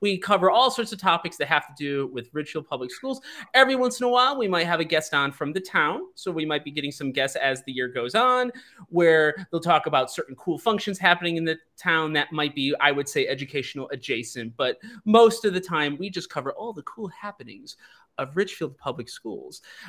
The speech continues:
Uh, the podcast we try to do every Friday. Um, it comes out Friday morning, but as you know, it is a school system, so we have holidays, uh,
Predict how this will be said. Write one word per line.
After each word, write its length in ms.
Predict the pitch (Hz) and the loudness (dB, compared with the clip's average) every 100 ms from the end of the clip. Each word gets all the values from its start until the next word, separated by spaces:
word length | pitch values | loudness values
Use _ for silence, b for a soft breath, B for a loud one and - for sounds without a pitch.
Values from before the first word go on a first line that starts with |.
| - | 2
Uh, 200 | 139 139 - | 4 4 0
the 160 | 170 | -2
podcast 680 | 185 226 233 233 247 220 - | 0 4 4 4 2 0 -2
we 80 | 240 | -6
try 360 | - 233 226 | -2 2 2
to 120 | 247 262 | 0 -8
do 580 | 226 202 190 202 233 - - | -6 0 0 0 -4 -8 0
every 500 | 175 170 185 202 202 | 2 2 -2 -4 -6
Friday. 680 | 202 196 143 120 120 196 - _ _ _ - | -2 4 6 6 2 -2 -8 _ _ _ 0
Um, 640 | 139 135 131 135 131 135 | 4 4 4 2 -2 -8
it 80 | 143 | -8
comes 300 | 139 160 156 | -6 -4 2
out 200 | 139 135 | 2 2
Friday 280 | - 156 175 | 0 2 2
morning, 420 | 165 127 123 135 B B - | 0 -2 -2 -6 B B 2
but 280 | 196 214 226 | 6 6 6
as 260 | 175 175 185 | 0 0 0
you 120 | 240 | 0
know, 260 | 196 160 185 | 2 2 2
it 120 | 156 | -2
is 100 | 156 | -4
a 80 | 190 | -4
school 240 | 190 - 165 | -4 -4 -6
system, 380 | 165 147 156 | -6 -8 -8
so 220 | 151 165 139 | -6 -2 -2
we 140 | 139 | -2
have 200 | 135 123 | -4 -4
holidays, 920 | 139 240 254 240 226 220 214 208 208 b b b _ _ - | -2 -2 0 0 0 0 2 0 -2 b b b _ _ -2
uh, 260 | 143 131 | 0 2